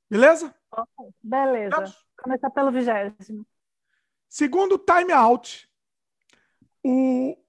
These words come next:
Speaker 1: vigésimo lugar é o filme Vértigo, de mil novecentos e cinquenta e oito, de Alfred Hitchcock. Você assistiu?
Speaker 2: Eu tinha em casa, mas fa-, eu acho que eu vi uma vez só, muito tempo atrás.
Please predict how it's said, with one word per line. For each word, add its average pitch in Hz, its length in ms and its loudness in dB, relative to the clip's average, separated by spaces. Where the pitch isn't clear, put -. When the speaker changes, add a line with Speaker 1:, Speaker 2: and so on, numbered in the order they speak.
Speaker 1:
vigésimo 311 720 2
lugar 226 540 -2
é 240 80 0
o 233 60 0
filme 277 340 -8
Vértigo, 180 720 -2
de 180 100 -8
mil 240 180 0
novecentos 262 340 -2
e 240 40 -12
cinquenta 226 240 -4
e 226 40 4
oito, 240 360 0
de 240 240 -4
Alfred 233 380 -2
Hitchcock. 175 560 -14
Você - 120 -10
assistiu? 302 360 0
Speaker 2:
Eu 330 180 -2
tinha 359 260 -4
em 381 60 -4
casa, 220 500 -2
mas 240 480 -4
fa-, 247 160 2
eu 269 60 6
acho 277 160 2
que 330 80 4
eu 320 200 6
vi 320 140 6
uma 349 240 4
vez 320 240 2
só, 269 180 2
muito 294 180 -2
tempo 311 200 -4
atrás. - 460 -8